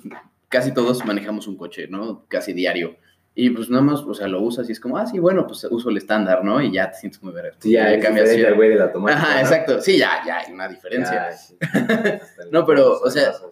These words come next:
Speaker 2: ¿no?
Speaker 1: como que, <laughs> exacto, los perros hay razas.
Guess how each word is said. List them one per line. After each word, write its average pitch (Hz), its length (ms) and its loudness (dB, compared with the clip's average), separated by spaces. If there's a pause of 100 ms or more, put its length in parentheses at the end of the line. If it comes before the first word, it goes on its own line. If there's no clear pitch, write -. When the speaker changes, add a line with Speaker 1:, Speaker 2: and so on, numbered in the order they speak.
Speaker 2:
¿no? - 60 -20 (100)
Speaker 1:
como 147 180 0
que, 147 520 0
<laughs> - 40 -20
exacto, - 460 -8 (240)
los 147 100 0
perros 165 280 0
hay 147 160 0
razas. - 680 -8